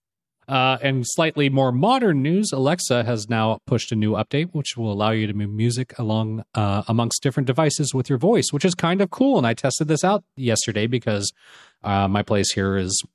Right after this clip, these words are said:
four stories, on which three of which we have Echo devices for listening to music. So I started in my loft and I said, "Ale-, Alexa, pause."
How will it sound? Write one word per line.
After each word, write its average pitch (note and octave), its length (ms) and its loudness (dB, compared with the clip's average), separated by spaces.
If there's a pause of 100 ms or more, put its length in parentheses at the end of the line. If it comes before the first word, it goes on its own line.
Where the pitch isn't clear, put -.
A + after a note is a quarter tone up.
(180)
four G#2 260 -2
stories, B2+ 540 0
on F#2+ 160 -2
which F#2+ 320 -6
three B2+ 200 2
of A#2 60 0
which G2+ 300 -2
we G2 140 -2
have F#2+ 320 -4
Echo G2+ 240 -2
devices F#2+ 500 -2
for G#2 100 -4
listening F2+ 360 -4
to F2 60 -8
music. G#2 420 0
So F#2+ 340 0 (420)
I F#2 60 -2
started F#2+ 340 -2
in F#2+ 80 -2
my F2 120 0
loft F2+ 500 -2
and F2 340 -8
I - 100 -20
said, - 200 -6
"Ale-, F2 240 -6 (300)
Alexa, F#2+ 400 -6
pause." G#2 520 0